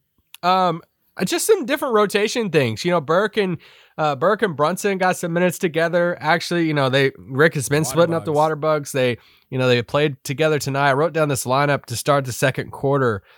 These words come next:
Speaker 2: that I thought was intriguing. It was Brunson and Burke, and then Josh Richardson, James Johnson, and Willie Cauley-Stein. And I'm like, "I like this," because Rick typically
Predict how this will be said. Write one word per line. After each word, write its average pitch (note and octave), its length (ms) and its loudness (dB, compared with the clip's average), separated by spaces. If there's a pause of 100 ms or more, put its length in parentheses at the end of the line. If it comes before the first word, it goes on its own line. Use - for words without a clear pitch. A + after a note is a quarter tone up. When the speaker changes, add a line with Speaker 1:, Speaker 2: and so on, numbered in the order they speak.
Speaker 2:
that A#2+ 120 0
I - 20 -8
thought C#3+ 160 2
was B2+ 140 -2
intriguing. A#2 720 -4 (260)
It A2+ 60 -4
was A2+ 100 0
Brunson D3 440 0
and A#2 120 -4
Burke, C3 380 -2 (160)
and B2 100 0
then A#2 140 0
Josh A#2+ 360 0
Richardson, C3 560 -2 (680)
James D3 340 0
Johnson, C3+ 480 0
and G#2+ 220 -6
Willie C3 200 2
Cauley-Stein. A#2 760 0
And G#2 100 -6
I'm A#2 80 0
like, A#2 180 -4
"I C#3+ 100 -10
like F#3 340 0
this," A2+ 240 0
because E3 420 0 (1500)
Rick G#3+ 360 4
typically D#3 800 -2